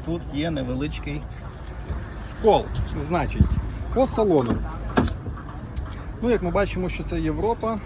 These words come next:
але вона досить у нормальній комплектації. Тут присутні датчики світла, шкіряне мультикермо, круїз-контроль теж присутній. Мультимедіа з блютузом, можна підключити собі телефон по блютузу та слухати музику на ваших,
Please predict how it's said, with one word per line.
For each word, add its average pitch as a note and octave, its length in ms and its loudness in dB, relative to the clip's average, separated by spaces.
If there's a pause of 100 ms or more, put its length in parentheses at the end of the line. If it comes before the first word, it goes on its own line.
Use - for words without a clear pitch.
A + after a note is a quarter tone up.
(360)
але E3 480 2
вона F3 260 -2
досить E3+ 360 -2
у D#3 80 0
нормальній D#3 420 0
комплектації. C#3+ 840 -2
Тут D#3+ 100 -4
присутні C#3+ 600 -4 (120)
датчики D3+ 480 -2
світла, A#2 500 -4 (720)
шкіряне D#3+ 460 2
мультикермо, D3 880 2
круїз-контроль D3 800 0 (100)
теж D3+ 240 -2
присутній. C#3+ 640 -4 (400)
Мультимедіа D#3+ 760 4
з A#2 80 -6
блютузом, D3+ 840 0 (260)
можна D#3 300 -2
підключити C3+ 360 -6
собі C3+ 340 -4
телефон C#3+ 520 0
по A#3+ 120 -2
блютузу F3+ 800 0
та F3 220 0
слухати D#3 480 -4
музику C#3+ 580 -2
на C3+ 280 0
ваших, B2+ 640 -2